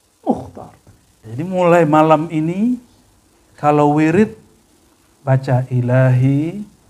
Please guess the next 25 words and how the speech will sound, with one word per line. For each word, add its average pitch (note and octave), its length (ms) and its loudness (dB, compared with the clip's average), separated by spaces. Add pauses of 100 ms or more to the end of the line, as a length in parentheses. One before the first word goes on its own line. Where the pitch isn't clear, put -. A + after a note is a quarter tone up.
(300)
anta C#3+ 400 -12
maksud." - 400 -20
Ya D3+ 240 -6
Allah, F3+ 320 -6
hanya G3+ 240 -6
engkau D3+ 400 -8
tujuanku. D3 560 -12 (400)
Nikmat G#3 560 -2
nggak A3 160 -2
nikmat, C4+ 480 -4 (240)
aku G#3+ 240 -4
ridha, D#3 400 -2
ya C3 160 2
Allah. C3 400 -6 (280)
Itulah F3 480 2
puncak D3 800 -6
orang B2 240 -2
bertorikoh. F3 720 -6 (240)
Itulah, G3+ 400 2
itu - 320 -20
pembajakan C#3 960 -2
kolbu. B2+ 400 -4 (800)
Menggemburkan D#3 1120 -2 (1900)
ranahnya D3 640 -4
kolbu. B2 400 -6